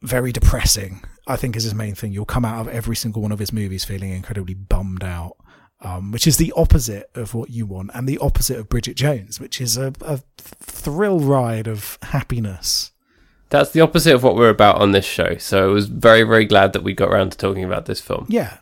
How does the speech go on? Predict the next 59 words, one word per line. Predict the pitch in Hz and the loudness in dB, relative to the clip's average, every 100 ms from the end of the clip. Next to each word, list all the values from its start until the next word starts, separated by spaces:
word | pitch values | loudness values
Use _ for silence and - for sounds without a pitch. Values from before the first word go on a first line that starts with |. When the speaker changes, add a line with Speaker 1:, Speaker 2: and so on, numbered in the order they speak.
| _ - | _ -6
Speaker 2:
'Cause | 151 | -4
it's, | 160 156 - - - | -4 -6 -10 -10 -6
it's | 151 160 | -2 0
enjoyable. | 160 175 131 98 | 4 4 4 2
You | 113 | 0
could | 139 165 | 2 4
put | 196 | 6
it | 170 | 8
on | 147 143 | 8 6
at | |
any | 113 117 113 | 6 2 2
time, | - 98 92 90 - - | 2 2 2 -2 -10 -2
you | |
know, | 101 | 2
it's | 110 120 | 2 2
good, | 151 131 | 2 4
and | 143 | 6
it's | 147 | 4
one | 147 151 | 4 4
that's | 143 151 | 4 4
always | 139 120 | 6 6
worth | 117 107 113 | 6 6 4
a | |
rewatch. | 104 101 95 92 - - - - - - | 0 0 2 -2 -4 -14 -20 -20 -20 -4
I | - | 0
think | 131 185 175 165 - | 6 6 4 2 6
there | 202 | 8
are | |
a | 175 | 8
few | - 190 | 4 2
things | 165 151 117 | 6 6 6
about | 117 123 | 6 8
it | 117 110 | 6 6
that | 113 | 8
are | 107 107 | 10 8
a | |
little | 104 110 139 | 6 4 4
bit | 127 110 117 | 4 4 6
dated | 131 123 - 156 - | 6 6 2 2 2
and | 110 107 | 2 4
that | 101 | 4
do | 110 98 | 2 2
date | - 104 101 - | 4 4 4 0
it | 113 - - _ - | -2 -2 -10 _ 0
in | 113 | 4
a | 107 | 4
way. | 104 107 120 127 _ - - - | 6 6 4 0 _ -20 -20 -4
Everyone | - 156 175 165 165 | -2 2 4 6 6
is | - | 6
smoking | 160 143 - 90 | 6 6 6 2
in | 90 | 2
this | 92 - | -2 -2
film. | 98 - | -4 -2
Have | |
you | 123 | -2
Speaker 1:
Yeah, | 110 110 123 131 | 0 2 6 6
Speaker 2:
noticed | 135 139 | 4 0
that? | 120 165 | 2 0
Speaker 1:
yeah. | 98 92 | 0 -8